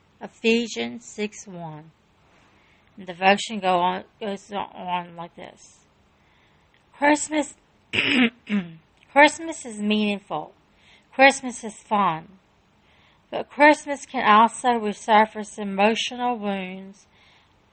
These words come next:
or spur conflict in the family and extended families.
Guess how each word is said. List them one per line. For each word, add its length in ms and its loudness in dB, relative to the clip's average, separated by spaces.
or 100 8
spur 520 6
conflict 720 -2
in 80 -12
the 100 -10
family 720 -6
and 100 -2
extended 560 -2
families. 720 -12